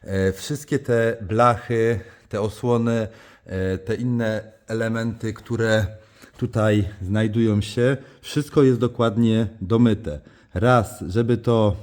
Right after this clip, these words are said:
wyglądało estetycznie, e, żeby diagnosta na żadnym przeglądzie nie miał tutaj, e, myślenic, czy to jest stary olej, czy to jest nowy olej, czy to jest wyciek usunięty, niezmyty. E, i dla nas pod-, w drugim, w drugiej kolejności, żebyśmy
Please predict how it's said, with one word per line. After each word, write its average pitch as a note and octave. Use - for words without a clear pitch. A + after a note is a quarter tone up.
wyglądało A#2
estetycznie, A#2
e, G2+
żeby G#2+
diagnosta A2+
na A2
żadnym A2
przeglądzie G#2+
nie A2
miał G2+
tutaj, F#2+
e, F#2+
myślenic, G#2+
czy -
to G#2+
jest F2+
stary A2+
olej, A2+
czy A2
to F#2
jest F2
nowy A2+
olej, A2+
czy A2
to G2+
jest E2+
wyciek F#2+
usunięty, A#2
niezmyty. A2+
E, G2+
i B2+
dla B2
nas B2+
pod-, G2+
w G2
drugim, A2+
w G#2
drugiej A#2
kolejności, A#2
żebyśmy A2+